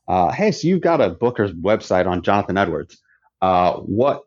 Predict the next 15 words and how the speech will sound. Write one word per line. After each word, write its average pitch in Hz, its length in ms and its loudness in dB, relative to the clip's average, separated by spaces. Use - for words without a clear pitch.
you 107 160 0
know, 101 140 4
how 147 280 0
do 160 80 -2
you 165 80 2
respond 127 460 0
to 117 60 -4
somebody 110 600 0
who, 101 480 -4
you 101 160 0
know, 92 580 2
who 98 520 -2
has 110 280 0
issues 117 540 0
with 101 220 0